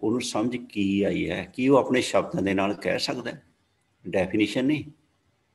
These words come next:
ਅਸੀਂ ਡੈਫੀਨੇਸ਼ਨਾਂ ਨਹੀਂ ਰਟਾਉਣੀਆਂ, ਅਸੀਂ ਸਮਝ ਦੇਣੀ ਹੈ, ਅੰਡਰਸਟੈਂਡਿੰਗ ਦੇਣੀ ਹੈ। ਤੇ ਕਿ ਬੱਚਾ ਆਪਣੇ ਸ਼ਬਦਾਂ ਦੇ ਵਿੱਚ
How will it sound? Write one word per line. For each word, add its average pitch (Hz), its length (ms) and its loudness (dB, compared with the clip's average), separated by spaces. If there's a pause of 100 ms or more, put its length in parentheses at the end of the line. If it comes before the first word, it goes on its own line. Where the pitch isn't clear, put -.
(340)
ਅਸੀਂ 110 180 -4
ਡੈਫੀਨੇਸ਼ਨਾਂ 104 600 2
ਨਹੀਂ 117 220 0
ਰਟਾਉਣੀਆਂ, 87 560 -4 (840)
ਅਸੀਂ - 180 -6
ਸਮਝ 123 340 2
ਦੇਣੀ 87 340 2
ਹੈ, 90 40 2
ਅੰਡਰਸਟੈਂਡਿੰਗ 101 540 2
ਦੇਣੀ 87 360 -2
ਹੈ। 87 60 -12 (800)
ਤੇ 107 80 -14
ਕਿ 123 100 -4
ਬੱਚਾ 113 280 2
ਆਪਣੇ 156 280 4
ਸ਼ਬਦਾਂ 123 440 6
ਦੇ 175 100 10
ਵਿੱਚ 113 440 2